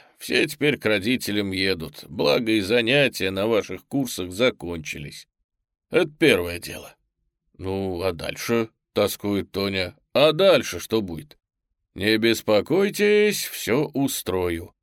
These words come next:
«Вы донесете? Я этого не хочу, никак не хочу». «Не беспокойтесь, совсем у меня другой план. По-иному я их вспугну. Дайте мне только адреса самых главных».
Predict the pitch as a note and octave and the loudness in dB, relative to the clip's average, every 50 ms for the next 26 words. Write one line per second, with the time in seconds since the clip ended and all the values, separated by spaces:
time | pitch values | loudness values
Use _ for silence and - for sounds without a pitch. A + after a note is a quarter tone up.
0 | _ _ _ _ _ _ _ _ _ - F#2+ F#2+ A2 B2 B2+ B2+ B2+ A#2+ A2+ A#2 | _ _ _ _ _ _ _ _ _ -12 -4 -2 0 0 2 2 2 0 -2 -6
1 | - - - G#2 B2+ C3+ C3 C3+ D3+ D#3 C#3+ D3 - E3+ F#3+ G3 F#3+ F3 - - | -10 -6 0 2 2 2 4 2 2 2 2 2 2 4 4 4 4 4 2 0
2 | - D2+ D2+ - _ - - F#2+ G2+ A#2 A#2+ A#2 C3 C3 C#3+ C#3 C3+ D3+ D#3 D3+ | -4 -12 -12 -16 _ -8 -2 2 4 4 4 4 4 4 4 4 4 2 2 4
3 | D3 D3 C#3+ C#3+ - A2+ G2 G#2 C3+ C3+ - - A#2+ D3 F#3+ G#3 G3+ - F3+ F#3 | 4 2 2 2 0 0 0 2 2 2 2 4 4 6 6 6 4 0 -2 -2
4 | G3 - B2 G#2+ G2 - - D2+ - _ _ _ _ _ _ _ _ _ _ _ | 0 2 0 -2 -2 -4 -10 -12 -14 _ _ _ _ _ _ _ _ _ _ _
5 | _ - - F#2 G2+ A2+ A2 G#2+ G#2+ A2+ G#2 - - - G#2 G2+ - - G2+ G#2 | _ -16 -8 -2 2 2 4 4 4 4 2 2 2 2 2 2 2 0 0 2
6 | G#2 G#2 G2+ F#2+ F2+ F2 F2 E2+ - - - - - - C#3+ C#3+ B2 - - F3 | 2 2 2 2 2 0 -2 -4 -8 -12 -10 -8 -2 0 2 2 2 2 2 4
7 | D3+ C#3 C3+ B2+ B2 B2 B2+ C#3 C3+ A#2+ G2 A#2 B2+ C3+ C3 C3 C#3+ B2 G#2 D#2+ | 4 4 4 2 2 2 4 4 4 2 2 2 2 2 2 4 2 2 2 0
8 | - G2 D#2+ C#2+ B1+ - - _ _ _ - - F3+ G3 G3 G3 G#3 G#3+ G#3+ G#3+ | -4 -12 -14 -14 -14 -18 -20 _ _ _ -2 2 4 4 4 4 4 4 4 4
9 | G#3 G3 E3 C3+ A#2+ A2 G2+ G2 G2+ G2 F#2 - - - - - G#2+ G2+ F#2+ F2 | 6 6 4 4 4 2 2 2 2 2 0 -2 -6 -10 -8 -4 -4 -4 -4 -6
10 | F2 - - _ _ _ _ _ _ _ _ _ _ _ _ _ _ - - - | -10 -14 -16 _ _ _ _ _ _ _ _ _ _ _ _ _ _ -12 -4 0
11 | - D#3 E3+ E3 D3+ - - - C3 C#3 C3 B2 - - E3 D#3 C3 - - B2 | 4 6 6 6 4 2 -2 -2 0 0 0 0 2 2 2 2 2 4 4 6
12 | B2 B2 A2 A#2+ B2+ C3 B2 - E3 F3 E3+ D#3 A#2+ - - C3+ D3 D3 C3+ B2+ | 6 6 4 4 2 2 2 2 4 6 6 6 6 4 4 4 4 4 4 2
13 | A2+ G2+ F#2 A2+ C#3 D3+ D3 B2 G2+ F2 D#2+ C#2 B1+ - - _ | 0 0 2 4 6 8 8 6 6 4 -2 -12 -14 -16 -20 _